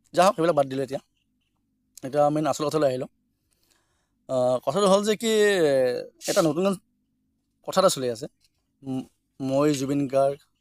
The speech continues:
আমি জুবিন গাৰ্গ, এনেকুৱা টাইপৰ। তাৰপিছত আহিলে আমি জুবিন অনুৰাগী, অনুৰাগী, মই জুবিন অনুৰাগী, এনেকুৱা কিবা এটা চলি আছে আৰু।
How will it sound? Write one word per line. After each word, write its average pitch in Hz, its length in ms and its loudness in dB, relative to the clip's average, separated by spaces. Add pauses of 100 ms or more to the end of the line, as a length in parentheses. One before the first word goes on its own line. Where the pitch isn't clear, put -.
(160)
আমি 147 220 0
জুবিন 135 220 -4
গাৰ্গ, 139 120 -2
এনেকুৱা 139 200 0
টাইপৰ। 131 240 -4 (500)
তাৰপিছত 139 240 -4
আহিলে 135 260 -2 (480)
আমি 135 200 -8
জুবিন 127 260 -8
অনুৰাগী, 131 400 -8
অনুৰাগী, 131 420 -6 (1200)
মই 135 180 -2
জুবিন 131 220 -6
অনুৰাগী, 131 260 -6
এনেকুৱা 139 240 -2
কিবা 135 160 -4
এটা 143 100 -4
চলি 127 220 -6
আছে 127 180 -4
আৰু। 120 140 -10